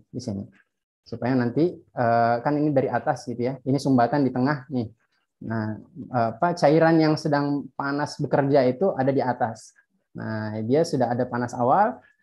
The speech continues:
tapi belum untuk bisa melelehkan. Sebenarnya di luar sini ada pendingin, ya, pendingin untuk ini. Itu banyak, eh, banyak, eh, tek-, apa, banyak propose,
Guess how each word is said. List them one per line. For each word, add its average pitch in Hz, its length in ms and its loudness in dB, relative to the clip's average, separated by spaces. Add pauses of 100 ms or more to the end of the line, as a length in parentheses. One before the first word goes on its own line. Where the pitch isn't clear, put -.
(140)
tapi 156 320 0
belum 160 320 4
untuk 143 320 -4
bisa 127 160 -8
melelehkan. 113 480 -6 (320)
Sebenarnya 185 400 4
di 175 160 6
luar 160 240 4
sini 190 160 2
ada 147 240 2
pendingin, 160 560 2 (160)
ya, 127 160 -8
pendingin 123 400 0
untuk 117 480 -6
ini. 104 80 -6 (1200)
Itu 139 320 0
banyak, 120 320 0
eh, 107 440 -6 (520)
banyak, 107 360 -2 (280)
eh, 110 320 0
tek-, - 320 -6
apa, 151 320 -4
banyak 113 800 -4
propose, 143 800 -2